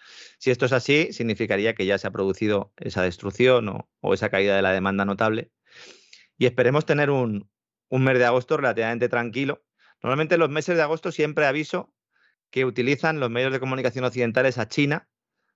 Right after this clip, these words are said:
para explicar y justificar todos los movimientos económicos que se producen en Occidente. Yo no sé si en este caso, teniendo en cuenta que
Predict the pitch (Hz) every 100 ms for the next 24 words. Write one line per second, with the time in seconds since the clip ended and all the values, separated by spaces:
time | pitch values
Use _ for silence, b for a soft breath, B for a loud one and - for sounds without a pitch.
0 | _ - 110 107 101 101 98 - 107 113
1 | 110 135 131 123 123 123 117 113 135 131
2 | 117 120 117 117 117 117 117 110 117 127
3 | 117 113 107 101 107 120 113 113 127 123
4 | 123 139 117 110 107 113 110 117 117 113
5 | 117 107 _ b b b - 110 113 113
6 | 101 123 113 104 104 101 95